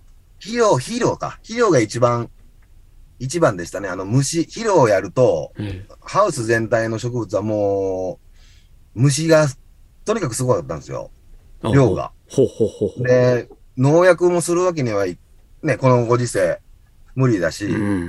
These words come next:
Speaker 2: うん。
Speaker 1: 水でずっと洗いよったんだけど、
Speaker 2: うん。
Speaker 1: その、まあ、山を、それで、その頃ね、その無農薬と、まあ、それにこだわらんといけんって、安全なものを作らんといけんと思ったんで、
Speaker 2: はい。
Speaker 1: なんかないかって言った時に、その、僕らは建設業じゃないですか。
Speaker 2: うん。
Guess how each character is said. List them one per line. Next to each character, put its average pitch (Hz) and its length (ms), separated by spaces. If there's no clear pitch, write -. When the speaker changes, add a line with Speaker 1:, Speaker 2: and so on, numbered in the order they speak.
Speaker 2:
う - 40
ん。 - 20
Speaker 1:
水 147 240
で 160 100
ず 170 160
っ - 20
と 110 140
洗 104 140
い - 20
よ 135 60
っ - 20
た 80 120
ん 71 40
だ 69 60
け 67 100
ど、 78 300
Speaker 2:
う 110 80
ん。 90 300
Speaker 1:
そ 104 180
の、 82 560
ま 127 120
あ、 - 20
山 170 300
を、 175 40
そ 143 120
れ - 0
で、 139 200
そ 139 100
の 165 80
頃 156 160
ね、 113 140
そ 107 80
の 104 80
無 120 160
農 180 160
薬 131 260
と、 120 340
ま 120 160
あ、 104 60
そ 127 120
れ 120 80
に 110 40
こ 120 120
だ 127 80
わ 139 80
ら 147 100
ん 139 80
と 110 80
い 104 60
け 107 160
ん 101 40
っ - 20
て、 95 100
安 117 240
全 131 180
な 127 80
も 131 140
の 143 100
を 120 100
作 - 160
ら 110 100
ん 101 60
と 87 60
い 85 80
け 92 100
ん 87 60
と 90 80
思 92 140
っ 85 40
た 82 140
ん 82 140
で、 92 100
Speaker 2:
は 90 140
い。 82 120
Speaker 1:
な 147 140
ん 170 80
か 139 100
な 143 160
い 139 80
か 135 100
っ - 20
て 127 60
言 131 80
っ - 20
た 147 80
時 160 260
に、 151 220
そ 117 100
の、 110 220
僕 135 160
ら 143 60
は 107 60
建 120 200
設 131 180
業 117 160
じ 85 60
ゃ - 20
な 85 100
い 76 60
で 65 100
す - 80
か。 90 220
Speaker 2:
う - 20
ん。 90 160